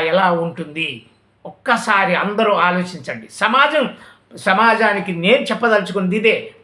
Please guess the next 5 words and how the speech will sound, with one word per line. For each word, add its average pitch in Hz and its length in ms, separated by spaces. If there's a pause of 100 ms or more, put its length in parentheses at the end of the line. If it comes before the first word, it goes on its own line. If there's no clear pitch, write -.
తల్లిదండ్రులకి, 196 720 (320)
ముఖ్యంగా 247 560 (400)
సమాజంలో 185 600 (120)
ఉన్న 170 140
తల్లిదండ్రులకి 180 720